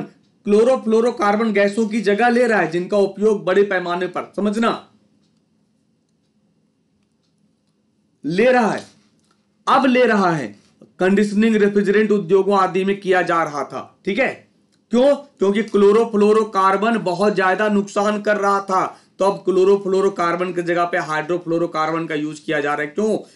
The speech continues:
क्योंकि इससे हमारा ओजोन, इससे हमारा ओजोन नुकसान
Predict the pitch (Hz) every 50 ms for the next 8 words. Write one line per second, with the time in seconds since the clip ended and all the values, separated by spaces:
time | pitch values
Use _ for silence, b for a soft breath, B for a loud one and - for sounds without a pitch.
0 | B B B - 175 180 180 196 196 180 170 175 - - 180 180 175 165 156 160
1 | 160 156 156 160 156 131 151 151 147 143 160 175 202 226 247 247 233 - b b
2 | b b b b b 139 131 131 - - 185 165 160 156 156 156 160 160 156 151
3 | 147 151 160 175 196 220 220 208 208 - _ _ _ _ _ - 135 147 143 -
4 | - - 139 139 151 170 180